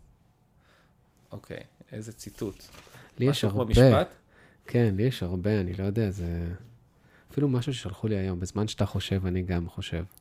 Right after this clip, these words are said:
Speaker 1: אוקיי.
Speaker 2: זה משהו ששלחו לי, אני רגע נחפש את זה. אמ, אוקיי, זה אין עץ שיכול לגדול לגן עדן,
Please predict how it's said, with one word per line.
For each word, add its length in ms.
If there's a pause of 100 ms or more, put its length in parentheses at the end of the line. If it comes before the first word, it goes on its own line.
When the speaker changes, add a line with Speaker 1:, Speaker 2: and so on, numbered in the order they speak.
(120)
Speaker 1:
אוקיי. 360 (260)
Speaker 2:
זה 60
משהו 240
ששלחו 280
לי, 100
אני 200
רגע 240
נחפש 460
את 80
זה. 100 (1200)
אמ, 400 (140)
אוקיי, 260 (320)
זה 440 (600)
אין 180
עץ 460 (120)
שיכול 480
לגדול 680
לגן 420
עדן, 420